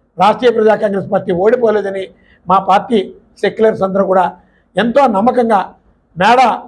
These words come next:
మా మేడ, ఆ, ప్రతి వారాంత సమావేశంలో చెప్తుంటారు, "మా మేడా శ్రీనివాస్ అంటేనే మాకు నమ్మకం, ఒక ధైర్యం" అని. వాళ్ళ నమ్మకం,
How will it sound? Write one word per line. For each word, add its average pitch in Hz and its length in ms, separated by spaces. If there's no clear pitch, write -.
మా 202 140
మేడ, 202 240
ఆ, 233 320
ప్రతి 208 320
వారాంత 226 360
సమావేశంలో 214 540
చెప్తుంటారు, 185 500
"మా 202 80
మేడా 226 320
శ్రీనివాస్ 233 360
అంటేనే 226 460
మాకు 185 160
నమ్మకం, 220 420
ఒక 196 120
ధైర్యం" 214 380
అని. - 180
వాళ్ళ 190 180
నమ్మకం, 233 580